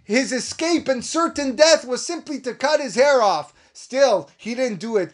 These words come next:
because Geinam loomed before him. In spiritual terms,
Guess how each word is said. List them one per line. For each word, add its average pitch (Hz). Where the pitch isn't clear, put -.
because 190
Geinam 208
loomed 220
before 208
him. 139
In 165
spiritual 294
terms, 190